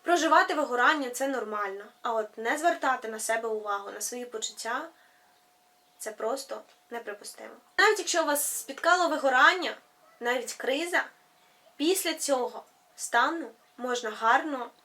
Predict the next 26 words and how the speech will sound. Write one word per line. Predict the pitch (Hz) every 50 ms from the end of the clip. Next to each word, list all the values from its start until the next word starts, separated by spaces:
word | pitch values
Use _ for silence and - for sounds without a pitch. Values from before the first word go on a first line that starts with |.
| _ _
стартанути | - - - 240 226 226 - - 202 202 220 254 294 285 - 226 - - -
ресурсно. | 226 240 247 247 - - 214 202 190 - - - - - -
Особливо, | - - - 254 254 294 330 330 277
якщо | 269 - - 262 262
ви | 240 240
звернетесь | 240 - 233 240 247 247 247 247 233 233 233 220 -
по | - 208
допомогу | 202 202 - _ - 214 240 311 330 311
до | 262 226
психолога, | - - - 226 220 - 262 302 359 392 - 302 262 262
не | 277 302 320
втрачаючи | 320 - 294 294 285 - - 247 233 226 214 214 214 - -
свій | - - 226 220
час | - - 226 247 320 339 - - - - - - - _
і | - 285
фінанси. | 285 - 285 254 220 202 196 196 - - - -
Тому | - 233 233 226 220
що | 220 - 220
в | 220 -
час, | - 240 233 226 220 -
поки | - 220 220 - 214
ми | 214 208
бездіяльні, | 214 240 330 330 320 320 320 302 294 277 277 269 254
ми | 247 240
не | 233 226
заробляємо, | 220 220 214 214 214 220 254 285 339 359 359 359 -